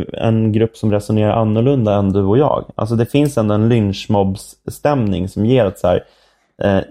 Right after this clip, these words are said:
det är rätt ofta så här att man inte tjänar på att backa. Så jag tror att det är därför Morgan Johansson inte backar i det där läget. Alltså, han vet det, att om han backar så kommer han bara få en massa skit för det. Eh, och jag tycker att, eh,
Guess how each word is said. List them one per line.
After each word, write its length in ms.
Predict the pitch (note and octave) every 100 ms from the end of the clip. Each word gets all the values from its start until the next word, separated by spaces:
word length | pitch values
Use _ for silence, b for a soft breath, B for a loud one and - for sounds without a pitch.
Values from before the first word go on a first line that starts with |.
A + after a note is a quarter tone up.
| _ -
det 160 | A2+ C3
är 40 |
rätt 200 | D#3+ -
ofta 420 | D#3 - - D#3
så 120 | C3+
här 240 | G#2+ G2 G2 _ _ -
att 200 | G#2+ - _
man 220 | - A2+
inte 320 | A#2+ G2 -
tjänar 460 | G2+ B2+ G2 G#2 C3+
på 140 | A2
att 100 | F#2
backa. 540 | F#2+ - - - - G#2
Så 100 | G#2+
jag 120 | A2
tror 100 | F3
att 60 | C3+
det 180 | G#2
är 40 | B2
därför 460 | F3+ A#2+ A2 -
Morgan 300 | A2 A2 A2 G#2+
Johansson 400 | G2+ F#2+ G2 G2
inte 260 | F#2+ -
backar 380 | F#2+ G2+ - D#3
i 60 | C#3
det 60 |
där 180 | G2 F2+
läget. 400 | E2+ E2 D#2 -
Alltså, 340 | - G2 G2 G2 b b b -
han 140 | C#3+
vet 300 | G#2 D3+ - -
det, 100 | D2+
att 220 | F#2 -
om 120 | -
han 260 | A2+ C#3+ C#3+
backar 420 | C3+ - - G2+
så 160 | G2 G2+
kommer 200 | A2+ G2+
han 280 | G2 F#2+
bara 140 | F#2+ F#2
få 140 | -
en 180 | F#2 F#2+
massa 280 | F#2+ - -
skit 380 | - - D3+ _
för 80 | -
det. 120 | - - _ _ _ _ _ _ _ - G#2
Eh, 260 | G2 F#2+ F#2+
och 240 | - G2 - - - -
jag 280 | A2 A#2
tycker 220 | - D3 D3
att, 280 | C#3 -
eh, 360 | A#2+ A#2 A2+ A2